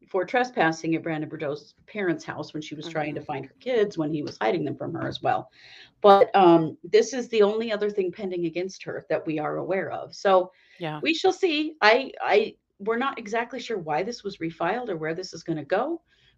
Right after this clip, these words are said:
Speaker 1: but hey, could it be a little comeuppance for Melanie and her involvement in this whole disaster?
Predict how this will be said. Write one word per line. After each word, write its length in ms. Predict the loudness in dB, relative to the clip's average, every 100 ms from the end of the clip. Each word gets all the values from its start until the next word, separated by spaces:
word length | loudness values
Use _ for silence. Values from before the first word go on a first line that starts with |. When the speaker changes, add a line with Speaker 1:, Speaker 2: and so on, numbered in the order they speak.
| -2
Speaker 1:
but 180 | -2 0
hey, 400 | 2 2 2 -6 _
could 120 | 0
it 120 | 0
be 120 | 0 -4
a 60 |
little 260 | -2 -2 -4
comeuppance 560 | -4 -6 -4 -6 -8
for 320 | -8 -4 -2 -2
Melanie 520 | -4 0 2 0 -2
and 520 | -4 -4 -4 -4 -6 -6
her 160 | -8
involvement 480 | -4 -2 -2 -2 -6
in 120 | -4
this 160 | -4 -2
whole 180 | 0 0
disaster? 640 | 0 0 0 -4 -6 -6